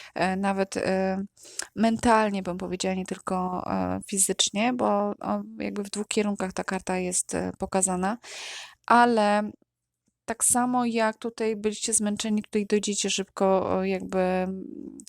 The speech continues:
ten, ten moment z tego s-, e, ten moment takiego osłabienia ogólnie z samego w sobie będzie kró-,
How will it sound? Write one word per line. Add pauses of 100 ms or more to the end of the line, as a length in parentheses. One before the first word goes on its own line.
(300)
ten, (180)
ten
moment
z
tego
s-, (160)
e, (800)
ten
moment
takiego
osłabienia
ogólnie
z
samego
w
sobie
będzie
kró-,